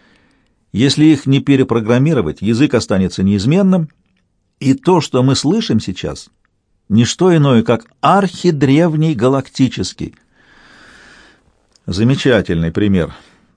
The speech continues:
того, как в роботизированном обществе может начаться застой, а после него деградация», — сказал Тревис. «Но, дружочек», — возразил Пилород, — «относительная неизменность языка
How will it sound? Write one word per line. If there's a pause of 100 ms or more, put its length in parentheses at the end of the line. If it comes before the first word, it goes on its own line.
того,
как
в
роботизированном
обществе
может
начаться
застой, (280)
а
после
него
деградация», — (300)
сказал
Тревис. (800)
«Но,
дружочек», — (180)
возразил
Пилород, —
«относительная
неизменность
языка